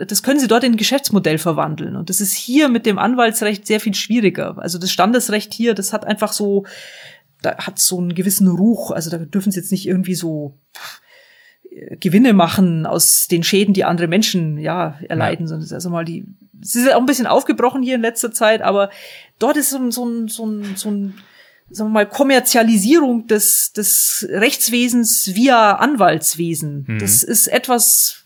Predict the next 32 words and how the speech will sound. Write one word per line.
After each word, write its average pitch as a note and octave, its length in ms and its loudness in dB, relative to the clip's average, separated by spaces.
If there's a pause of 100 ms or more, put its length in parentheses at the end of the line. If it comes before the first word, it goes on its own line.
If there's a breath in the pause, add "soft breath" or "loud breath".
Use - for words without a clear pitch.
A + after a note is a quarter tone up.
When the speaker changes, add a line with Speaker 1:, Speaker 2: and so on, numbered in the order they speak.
Speaker 1:
was A3 160 -2
eine A#3 100 -2
ganz, F#4 240 0
wiederum F4 440 -2
ganz D#4+ 200 0
andere C#4 220 -4
Mentalität A#3 580 -4
ist. - 140 -4
Was A3 140 2
wir C4 60 0
übrigens B3 220 0
auch A3+ 140 0
in A#3 80 0
der G3 60 0
Popkultur A#3+ 720 -2
an G3 100 0
den F#3+ 260 -2 (460 loud breath)
tollen G3+ 480 -4
Gerichts- G3+ 460 0
und F#3 160 -4
Anwaltsserien E3 1000 0
und D#3+ 140 -8
so - 280 -8 (140)
Speaker 2:
Ja, B2+ 80 -10
Speaker 1:
sehen. F#3 180 0
Speaker 2:
viel C3 140 4
mehr A#2+ 160 4
Speaker 1:
Also G2 140 -2
das G#2 140 2
Speaker 2:
Drama. F#2+ 80 2
Speaker 1:
ist E2+ 80 0
dort - 240 0